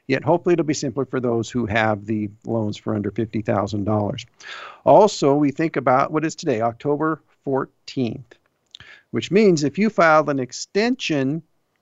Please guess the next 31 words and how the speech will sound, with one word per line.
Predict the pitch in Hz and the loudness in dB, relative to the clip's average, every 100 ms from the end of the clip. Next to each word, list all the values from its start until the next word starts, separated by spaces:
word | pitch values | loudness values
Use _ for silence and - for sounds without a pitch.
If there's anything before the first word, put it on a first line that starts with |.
| - - _ _ _ _ - | -18 -18 _ _ _ _ -2
for | 127 123 | 0 2
the, | |
already | 127 123 160 196 | 2 2 0 0
the | 127 | -2
extended | 110 - 117 113 110 | -4 -6 -4 -4 -4
time, | 113 139 | -4 -2
which | 135 107 | -2 -4
was | 110 | -8
July | - 117 117 110 | -4 0 0 2
fifteenth, | 190 202 - 127 123 | 2 2 0 -4 -4
if | 110 | -6
you | 131 | -4
filed | - 131 127 | 2 4 4
an | 123 | 0
extension, | 120 123 135 127 - 135 | -6 -6 -6 -6 -4 0
well, | 123 120 123 | 2 2 2
tomorrow, | - 120 127 214 190 127 131 | -2 -2 2 4 4 2 0
October | 131 127 - 143 131 131 | 0 0 -2 -6 -4 -4
fifteenth, | 113 185 247 - - 123 120 - | -6 -4 -4 -4 -4 -4 -4 -2
is | 139 151 | 0 0
the | 147 147 | 0 -2
deadline | 135 131 120 120 120 131 123 - - _ - | 2 2 2 2 2 0 -6 -14 -20 _ -8
for | 135 | -2
you | 123 131 | 0 0
to | 131 | 0
have | 117 117 117 | 0 0 0
your | 117 | -4
federal | - 117 110 117 | -4 -2 -2 -4
tax | 113 123 110 107 - | -4 -2 -2 -2 -8
return | 127 120 - 107 104 104 - | -10 -10 -8 -6 -6 -8 -4
filed. | 139 131 104 - 127 | -2 0 -2 -6 -14